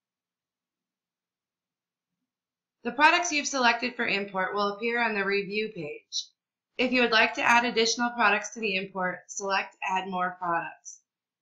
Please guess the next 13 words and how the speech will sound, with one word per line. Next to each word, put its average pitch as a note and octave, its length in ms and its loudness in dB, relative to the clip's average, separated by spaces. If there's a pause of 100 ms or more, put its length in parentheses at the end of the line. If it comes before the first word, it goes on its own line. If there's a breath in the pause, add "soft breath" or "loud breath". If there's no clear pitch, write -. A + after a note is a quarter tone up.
(200)
If B3 160 -2
your B3+ 100 2
product B3+ 380 6
selections A3+ 520 0
are G3+ 80 0
complete, A3+ 720 0 (260)
choose A#3 360 0
the A3+ 100 -2
Next G3+ 460 -2
button. E3 400 -8 (3500)
Using D#4+ 380 4
eBay's C4 460 4
best A3+ 320 4